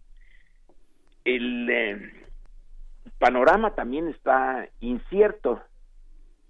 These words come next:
Desde fuera llegan críticas, por ejemplo, de ¿para qué gastar tal cantidad de recursos en Pemex, en resucitar a, a,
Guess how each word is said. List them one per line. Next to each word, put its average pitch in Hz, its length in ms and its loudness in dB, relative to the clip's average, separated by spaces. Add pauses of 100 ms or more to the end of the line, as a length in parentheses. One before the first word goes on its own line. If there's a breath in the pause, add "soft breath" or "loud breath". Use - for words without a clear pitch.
(100)
Desde 120 420 2
fuera 180 440 4
llegan 131 480 -4
críticas, 127 720 -6
por 117 160 -4
ejemplo, 123 460 -2
de 98 320 -6 (480)
¿para 110 260 2
qué 147 180 0
gastar 143 560 2
tal 135 200 0
cantidad 127 600 -4 (200)
de 107 300 -4
recursos 110 720 -2
en 101 280 -2 (340)
Pemex, 127 440 4
en 110 160 2
resucitar 107 720 2
a, 117 260 2 (560 soft breath)
a, 78 480 0